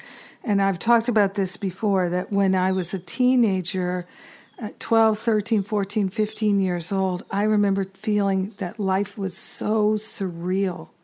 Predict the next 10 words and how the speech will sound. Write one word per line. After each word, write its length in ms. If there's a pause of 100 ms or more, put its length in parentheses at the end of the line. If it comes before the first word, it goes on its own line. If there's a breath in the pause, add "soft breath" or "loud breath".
(720 soft breath)
It 160
did 180
not 500
feel 440
real 360
to 160
me. 280
Everything 560
felt 640 (2500 loud breath)
fake. 640